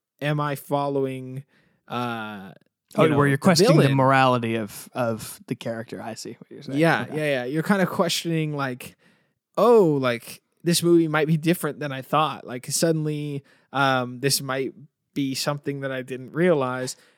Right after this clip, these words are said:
Speaker 1: And then it twists again, right? And, and, like, there's all these great moments where the movie, uh, sort of, it's not changing genres, but it kind of feels like it is sometimes.
Speaker 2: Mm-hmm. No,
Speaker 1: Um,
Speaker 2: sure,
Speaker 1: with the w-,
Speaker 2: absolutely. Yeah.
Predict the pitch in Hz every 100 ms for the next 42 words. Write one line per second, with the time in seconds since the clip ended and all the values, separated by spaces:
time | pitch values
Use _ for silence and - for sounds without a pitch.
0 | - 156 156 156 139 - 175 170 - 151
1 | 143 165 175 139 135 131 147 151 151 -
2 | 180 170 156 151 147 165 151 - 156 175
3 | 180 170 151 - 151 156 151 151 151 151
4 | 139 143 143 139 131 135 143 139 135 135
5 | - _ _ - 127 131 127 107 - 208
6 | 233 180 160 - 175 - 262 330 - -
7 | 254 247 214 151 139 135 170 233 240 233
8 | - 170 - - 240 349 294 - - 165
9 | 226 202 147 143 135 120 - 151 151 123
10 | - - 135 104 82 82 - 143 147 147
11 | - 123 127 - 139 175 151 135 160 156
12 | 160 - 180 - 127